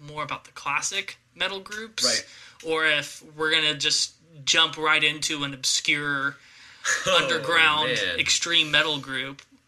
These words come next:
Speaker 2: Okay.
Speaker 1: Now, when I say underground, I don't mean, like, you know, even the metal community is like, "Huh, that's a smaller band." Like, you know, these are still, still be bands that would, like, headline
Speaker 2: Right.
Speaker 1: their own,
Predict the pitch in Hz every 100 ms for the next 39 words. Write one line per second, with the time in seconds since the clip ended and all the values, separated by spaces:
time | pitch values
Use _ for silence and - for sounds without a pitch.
0 | _ - 135 139 135 139 _ _ 208 202
1 | 185 180 170 160 165 147 147 139 135 127
2 | 131 123 131 120 - 120 - - 143 151
3 | - - - _ _ _ 170 143 131 131
4 | 135 139 135 131 120 87 - - - -
5 | 202 147 98 - - - - - _ _
6 | - - 131 120 139 135 117 - - -
7 | - _ _ _ _ 156 139 139 139 147
8 | 147 - 127 120 - _ _ _ _ -
9 | - - 143 135 131 131 135 127 113 107
10 | - 156 135 127 113 104 90 - _ _
11 | _ _ _ - 104 - 160 147 123